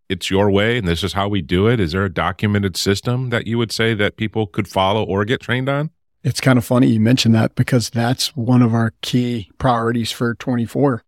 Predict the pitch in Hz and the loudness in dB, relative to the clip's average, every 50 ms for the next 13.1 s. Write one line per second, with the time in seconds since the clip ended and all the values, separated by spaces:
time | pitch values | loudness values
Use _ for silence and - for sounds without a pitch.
0 | _ _ _ _ _ _ _ _ _ _ _ _ - 131 123 120 113 110 - - | _ _ _ _ _ _ _ _ _ _ _ _ 0 2 4 4 2 0 -2 -6
1 | - - - _ _ _ _ _ _ _ _ _ _ _ _ - 147 135 - - | -6 -8 -14 _ _ _ _ _ _ _ _ _ _ _ _ 0 0 0 0 0
2 | - 131 139 147 127 110 123 - _ - - 131 - - - 135 135 - - 135 | -2 2 2 2 2 2 -2 -8 _ -6 -4 -4 -2 -2 -2 -2 0 0 2 2
3 | 127 117 117 117 120 131 127 127 139 135 - 117 117 - - 135 127 - - - | 2 2 0 -4 -4 -2 0 0 0 0 -2 -2 -4 -4 -4 -6 -6 -6 -8 -10
4 | _ - 135 131 127 127 123 120 131 - _ _ _ _ _ _ _ _ _ _ | _ -8 -6 -4 -2 -2 -2 -2 -4 -6 _ _ _ _ _ _ _ _ _ _
5 | - 143 131 127 147 135 - 156 143 - - 135 - - - 147 139 127 127 131 | 0 0 2 2 0 0 2 2 2 2 2 0 -2 -2 0 0 0 0 0 0
6 | 143 147 139 123 - - - - - _ _ _ _ _ _ _ _ _ - - | 0 0 0 -2 -4 -4 -6 -8 -8 _ _ _ _ _ _ _ _ _ -2 -2
7 | 143 127 117 127 135 160 156 - - - - _ _ _ - 151 135 127 131 135 | 0 2 2 4 4 4 4 2 0 -4 -10 _ _ _ 0 2 4 6 6 6
8 | 135 143 143 143 135 135 147 - _ _ - - 202 143 135 131 - 156 147 147 | 6 6 6 6 6 4 4 2 _ _ -8 0 2 4 4 6 6 4 4 4
9 | 131 - 147 147 131 - 143 131 123 117 135 135 117 147 135 120 - 139 127 139 | 2 2 2 2 2 2 2 0 0 0 -2 -2 0 0 0 0 0 -2 0 2
10 | 139 135 127 127 135 139 131 - - 127 127 - 143 135 117 110 - - - 127 | 2 4 4 4 2 0 -2 -2 -2 -2 -2 -2 -2 0 0 0 -2 0 0 0
11 | 127 - - 151 135 135 131 - - - 143 135 131 131 127 - 135 123 120 127 | 0 0 0 -2 -4 -2 -4 -4 -2 2 2 2 2 2 0 -2 -4 -2 -2 -2
12 | 127 131 127 123 127 127 127 127 123 120 113 123 131 135 131 123 117 - - - | -2 -2 -2 -2 -2 0 0 0 0 0 -2 -4 -4 -2 -2 -2 -4 -4 -6 -6
13 | - | -8